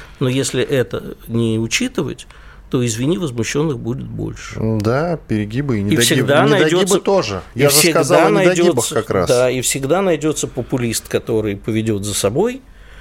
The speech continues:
Speaker 1: почувствует, э, иллюзию какую-то, что якобы его поддерживают все, э, скрикнет «Ура, да здравствует!», и народ наш любит популистов, пойдет, э, за каким-нибудь очередным человеком, который поведет страну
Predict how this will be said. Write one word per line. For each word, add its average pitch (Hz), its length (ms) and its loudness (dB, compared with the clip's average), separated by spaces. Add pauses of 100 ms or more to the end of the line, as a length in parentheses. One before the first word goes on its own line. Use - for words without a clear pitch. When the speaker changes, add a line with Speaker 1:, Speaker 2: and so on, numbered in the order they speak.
(360)
Speaker 1:
почувствует, 110 960 0
э, 104 360 0
иллюзию 175 800 0
какую-то, 139 580 -2
что - 180 -8
якобы 107 460 0
его 104 180 -2
поддерживают 101 720 -2
все, 247 460 0 (960)
э, 143 220 -4 (120)
скрикнет 143 580 -2
«Ура, 123 200 2
да 117 140 2
здравствует!», 175 760 0
и 151 180 0
народ 196 340 0
наш 165 200 -4
любит 160 260 -4
популистов, 107 560 -4
пойдет, 147 400 0 (140)
э, 104 360 0
за 104 120 -4
каким-нибудь 110 580 -4
очередным 113 380 -2
человеком, 113 280 -6
который 107 320 -4
поведет 104 360 -2
страну 127 380 -2